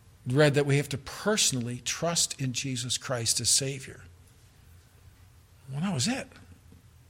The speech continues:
No one told me to look. Well, probably they told me to look, but I didn't understand to look.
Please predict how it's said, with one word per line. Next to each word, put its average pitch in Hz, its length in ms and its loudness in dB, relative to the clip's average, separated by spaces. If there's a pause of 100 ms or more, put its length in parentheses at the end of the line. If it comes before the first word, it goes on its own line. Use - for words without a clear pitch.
(720)
No 147 140 2
one 226 140 4
told 135 260 4
me 147 80 2
to 143 140 0
look. 131 420 0
Well, 127 320 6
probably 110 360 0
they 113 140 -4
told 117 220 -2
me 120 80 -2
to 120 80 -2
look, 151 260 -2
but 135 120 0
I 143 100 2
didn't 175 200 0
understand 247 580 2
to 147 60 4
look. 104 420 -2